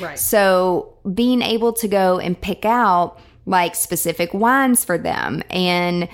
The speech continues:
Speaker 2: knowing that even though they're all dudes, they're all guys,
Speaker 1: Mm-hmm.
Speaker 2: they still enjoy relaxation things. Now, they're not gonna go buy it for themselves,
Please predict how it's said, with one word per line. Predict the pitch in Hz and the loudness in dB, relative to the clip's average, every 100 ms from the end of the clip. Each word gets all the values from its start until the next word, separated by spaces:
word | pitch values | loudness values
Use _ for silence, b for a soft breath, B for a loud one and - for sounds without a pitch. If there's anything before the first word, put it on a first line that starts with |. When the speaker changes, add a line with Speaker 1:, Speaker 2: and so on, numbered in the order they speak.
| B B | B B
Speaker 2:
knowing | 196 202 190 196 202 196 190 | 0 2 2 2 0 0 0
that | 180 175 165 156 - | 2 4 4 2 -2
even | - 233 | -4 0
though | 277 285 | 2 2
they're | 285 | 4
all | 294 302 240 | 6 4 4
dudes, | 302 311 233 202 214 | 0 2 4 4 2
they're | 262 214 | 0 4
all | 202 247 | 4 4
guys, | 262 302 277 185 180 190 | 2 0 2 2 0 -2
Speaker 1:
Mm-hmm. | 175 | -4
Speaker 2:
they | 180 240 269 | 0 0 0
still | - - 269 269 269 262 247 - | -2 -2 0 2 4 2 0 -2
enjoy | 220 214 190 208 208 208 180 170 170 - | 0 2 0 0 2 2 0 -2 -6 -8
relaxation | - 196 196 185 - - 170 180 269 294 | 0 2 4 2 0 -2 -2 0 2 2
things. | 370 392 403 427 415 - B B B - | 2 2 2 2 0 -4 B B B -2
Now, | 208 | 0
they're | 220 277 | 2 2
not | 311 320 | 4 2
gonna | 302 247 | 2 0
go | 208 180 | 2 0
buy | 156 165 226 240 | 0 4 4 4
it | - | 0
for | 202 | -2
themselves, | 180 170 - 254 233 - 69 220 - | 0 0 0 2 2 -2 -8 -4 -4